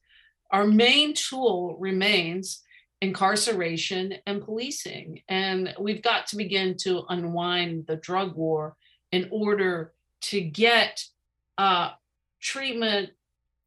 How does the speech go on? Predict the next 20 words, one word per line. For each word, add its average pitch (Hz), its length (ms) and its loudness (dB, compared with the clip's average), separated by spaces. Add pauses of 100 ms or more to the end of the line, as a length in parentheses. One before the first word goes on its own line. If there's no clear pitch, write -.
(120)
low 233 280 4
barrier 233 480 4
treatment 202 640 -4
accessibility 185 1000 -2
to - 140 -6
the 175 140 0
scale 190 600 2
to - 160 -10
match 170 360 -4
the 170 80 -8
crisis, 214 580 -2
or 196 160 0
we're 202 80 4
just 208 300 -2
gonna 185 240 -4
keep 190 360 -8 (300)
having 185 420 0
declining 170 640 -6
life 165 300 -6
expectancies. - 1080 -16